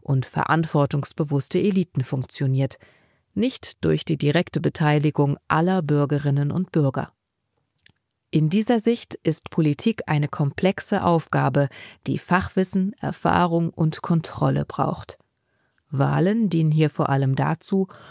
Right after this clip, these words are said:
kompetente VertreterInnen zu bestimmen, die dann im Namen des Volkes handeln. Im Gegensatz zu einem volkszentrierten Verständnis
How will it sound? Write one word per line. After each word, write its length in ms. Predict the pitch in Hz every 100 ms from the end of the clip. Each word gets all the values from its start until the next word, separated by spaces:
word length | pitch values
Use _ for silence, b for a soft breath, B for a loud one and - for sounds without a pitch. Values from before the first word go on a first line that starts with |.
| B B
kompetente 680 | 208 190 165 - 170 180 208
VertreterInnen 840 | 226 220 247 254 165 - 131 127
zu 140 | -
bestimmen, 560 | 135 135 - 139 139 139 B B B B -
die 80 |
dann 340 | 147 151 208 233
im 180 | 151 139
Namen 460 | 139 160 175 185
des 220 | 185 190
Volkes 500 | - 143 135 - -
handeln. 480 | 160 135 131 139 143 - _ _ _ _ _ _ _ _ _ _ _ _ _ _
Im 220 | 147 135
Gegensatz 720 | 151 165 190 185 185 - -
zu 160 | - 165
einem 260 | 147 135
volkszentrierten 1000 | 139 - 208 - - 160 147 160 151 160
Verständnis 720 | - 165 - 175 170 185 180